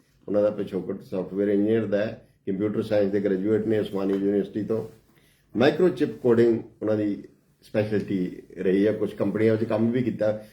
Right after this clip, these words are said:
ਪੋਲਿਟਿਕਸ ਜੁਆਇਨ ਕਰਨ ਤੋਂ ਪਹਿਲਾਂ ਉਹ ਦੋ ਤਿੰਨ ਕੰਪਨੀਆਂ 'ਚ ਕਰੇ as software engineer, ਅ, ਕੰਮ ਕਰਦੇ ਰਹੇ ਨੇ। ਮਾਈਕ੍ਰੋਚਿਪ ਕੋਡਿੰਗ ਦਾ ਉਹਨਾਂ ਦੀ ਸਪੈਸ਼ਲਟੀ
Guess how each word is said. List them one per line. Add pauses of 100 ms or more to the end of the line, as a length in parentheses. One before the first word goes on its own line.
(140)
ਪੋਲਿਟਿਕਸ
ਜੁਆਇਨ
ਕਰਨ
ਤੋਂ
ਪਹਿਲਾਂ
ਉਹ
ਦੋ
ਤਿੰਨ
ਕੰਪਨੀਆਂ
'ਚ
ਕਰੇ (500)
as (420)
software
engineer,
ਅ,
ਕੰਮ
ਕਰਦੇ
ਰਹੇ
ਨੇ।
ਮਾਈਕ੍ਰੋਚਿਪ
ਕੋਡਿੰਗ
ਦਾ
ਉਹਨਾਂ
ਦੀ
ਸਪੈਸ਼ਲਟੀ